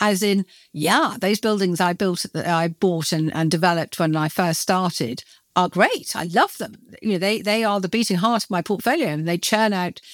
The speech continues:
cash flow every single month. But I'm really not interested in, in spending t-, lots of time and effort on them. So they are paid down because I don't want to be on the hamster wheel of refinancing with all its costs and paper filling.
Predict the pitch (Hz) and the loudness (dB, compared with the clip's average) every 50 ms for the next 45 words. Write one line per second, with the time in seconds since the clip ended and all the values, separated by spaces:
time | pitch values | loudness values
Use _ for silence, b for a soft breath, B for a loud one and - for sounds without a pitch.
0 | B B B - - 220 190 - - 202 196 196 196 196 202 180 - 208 190 180 | B B B -2 0 0 0 0 0 0 0 0 0 0 -2 -2 0 0 0 0
1 | 180 185 233 247 214 143 - - 262 262 269 320 277 240 220 269 349 403 381 - | 0 2 2 2 2 0 -2 -4 -4 -2 2 4 4 4 4 4 2 0 0 -2
2 | - 226 233 240 220 - - 226 226 - 226 202 - 202 180 185 180 - B B | -2 -2 0 -2 -2 -2 2 2 2 2 0 0 0 0 2 2 0 -2 B B
3 | B B B B B B B 202 190 - - 226 208 196 190 185 - - - - | B B B B B B B 2 4 4 4 2 2 2 2 0 -2 -4 -4 -2
4 | 240 214 226 226 - - - 185 - - - 214 214 214 190 170 170 170 214 226 | 0 0 0 0 -2 -4 -6 -6 -4 -2 -2 0 2 2 2 2 2 2 0 0
5 | - - 170 - 175 139 139 143 139 - 127 156 - - 226 220 214 214 B B | 0 -4 -6 -4 -6 -8 -8 -8 -8 -8 -8 -6 -2 0 0 0 0 -2 B B
6 | B B B 214 220 254 269 247 233 226 - - - 226 226 233 196 - 233 247 | B B B 0 2 2 2 0 0 -2 -2 -4 -2 -2 -2 -2 -2 0 0 0
7 | 294 269 185 143 143 170 185 - - 220 226 - - b b b b b b b | 0 0 -2 -4 -4 -6 -6 -2 -2 -2 -2 -2 -6 b b b b b b b
8 | b 190 208 226 214 208 208 196 175 175 165 165 - - - - 143 139 139 143 | b -2 0 2 2 2 2 2 0 -2 -2 -2 -2 -2 -2 0 0 2 4 2
9 | 147 139 - 156 151 - - - 160 160 151 147 160 156 156 170 160 151 - 170 | 2 2 2 2 0 0 0 0 2 2 4 2 2 2 2 2 2 2 2 2
10 | 151 147 147 147 147 147 - - - 165 165 165 175 185 - 226 196 185 175 170 | 2 2 2 2 2 0 0 0 2 2 2 2 2 2 2 2 4 4 4 2
11 | 165 - - - - - - 160 165 - - - 160 147 - 180 165 156 - - | 2 0 -2 -8 -8 -6 -6 -6 -6 -4 -2 0 0 0 0 0 -2 -2 -4 -6
12 | - - 165 143 127 127 | -4 -2 -2 -2 -2 -4